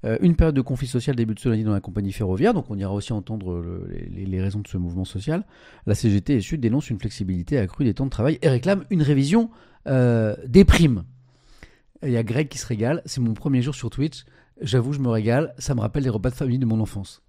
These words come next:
<laughs> C'est Twitch, c'est Twitch.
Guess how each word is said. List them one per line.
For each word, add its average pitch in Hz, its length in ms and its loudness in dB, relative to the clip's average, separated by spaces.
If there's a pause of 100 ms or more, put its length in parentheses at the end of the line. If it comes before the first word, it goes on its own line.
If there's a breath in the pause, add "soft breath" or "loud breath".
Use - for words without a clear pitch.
<laughs> - 560 -10 (100)
C'est - 320 2
Twitch, - 640 0
c'est - 180 -12
Twitch. 123 400 -12